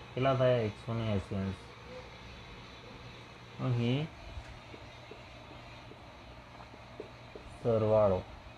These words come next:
એકસો એંસી અંશ થાય છે, જે પૂરક કોણની જોડ છે તેમ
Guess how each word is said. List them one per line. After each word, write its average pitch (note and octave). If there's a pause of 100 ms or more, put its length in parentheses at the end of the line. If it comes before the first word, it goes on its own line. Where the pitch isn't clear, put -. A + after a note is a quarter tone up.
(160)
એકસો -
એંસી G2
અંશ A#2+
થાય A#2+
છે, C3+ (2500)
જે A#2+ (3500)
પૂરક B2 (120)
કોણની A2+ (1700)
જોડ A#2 (160)
છે A#2 (2500)
તેમ A#2